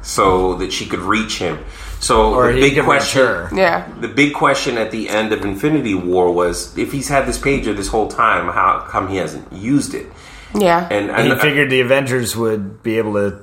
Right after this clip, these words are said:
Speaker 2: take care of it, right? He didn't want to use his trump card.
Speaker 1: Or maybe he did, and she just didn't respond because she wasn't at the right distance. 'Cause I, I, Kevin Feige said something online about that. Like,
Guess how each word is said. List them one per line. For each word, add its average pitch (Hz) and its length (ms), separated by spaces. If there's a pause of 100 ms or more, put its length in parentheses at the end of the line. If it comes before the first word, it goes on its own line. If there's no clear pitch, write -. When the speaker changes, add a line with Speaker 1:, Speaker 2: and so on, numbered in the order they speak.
Speaker 2:
take 113 180
care 151 220
of 87 60
it, - 160
right? 90 260 (680)
He 107 60
didn't 113 200
want 113 180
to 107 60
use 113 200
his 95 120
trump 147 260
card. - 140
Speaker 1:
Or 151 220
maybe 147 200
he 143 200
did, 123 500 (760)
and 101 120
she 101 120
just 101 220
didn't 90 180
respond 87 680
because 90 220
she - 100
wasn't 87 540
at 69 140
the 85 80
right 82 180
distance. - 840
'Cause 113 140
I, 120 180
I, - 80
Kevin 151 300
Feige 131 840
said 110 240
something 101 300
online 95 380
about 80 280
that. 76 140
Like, 82 220